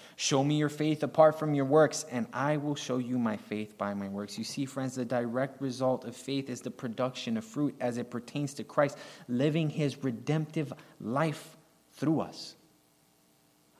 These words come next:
Ephesians two, eight through ten, it says, "For by grace you have been saved through faith, and that is not your own doing. It is the gift of God, not a result of works, lest any man should boast. For we are his workmanship,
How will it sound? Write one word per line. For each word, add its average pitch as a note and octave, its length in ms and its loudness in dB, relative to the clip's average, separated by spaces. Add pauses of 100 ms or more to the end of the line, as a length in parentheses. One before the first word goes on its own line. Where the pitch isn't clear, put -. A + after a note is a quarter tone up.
Ephesians C3+ 560 0
two, D3+ 300 2
eight C#3 180 2
through B2+ 140 0
ten, D3 180 -4
it C3+ 60 -2
says, C3 220 -4
"For A#2+ 240 -2
by A#2 220 0
grace E3 600 -2
you D3 80 0
have A#2+ 240 -2
been A2+ 160 0
saved G#2+ 380 -6
through G#2+ 100 -8
faith, A2 400 -6 (500)
and A2 120 0
that B2+ 120 4
is B2+ 140 -2
not C3 160 0
your A2 160 -4
own A#2 200 0
doing. B2+ 320 0
It C#3 120 0
is C#3+ 140 -2
the C#3 140 -4
gift D3 440 -4
of A#2 140 -6
God, D3+ 240 2
not C#3 160 2
a - 20 0
result A#2 380 -2
of G#2 160 -10
works, E3 400 -8 (960)
lest A2 240 -6
any C3+ 160 0
man B2 200 0
should G2 240 -8
boast. - 440 -2 (480)
For C3 120 2
we D3 220 4
are D#3 100 4
his C#3 300 -2
workmanship, C3 760 -4